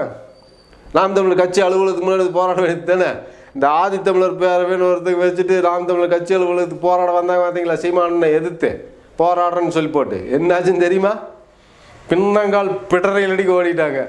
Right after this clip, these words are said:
பாவம். அது மாதிரி நீங்க கட்சி அலுவலகத்துக்கு வாங்க, வந்து போராடுங்க,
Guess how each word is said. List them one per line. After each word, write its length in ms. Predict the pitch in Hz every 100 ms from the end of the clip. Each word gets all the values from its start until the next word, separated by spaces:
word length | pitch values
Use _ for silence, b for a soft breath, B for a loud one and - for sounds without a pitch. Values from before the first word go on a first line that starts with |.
| - - -
பாவம். 500 | 131 147 156 143 110 - B B -
அது 200 | 202 262
மாதிரி 280 | 285 285
நீங்க 240 | 262 254 226
கட்சி 280 | 196 202 220
அலுவலகத்துக்கு 600 | 226 226 214 196 156 135
வாங்க, 180 | 120 127 208 180 117 - - -
வந்து 180 | 214 220
போராடுங்க, 460 | 226 247 208 156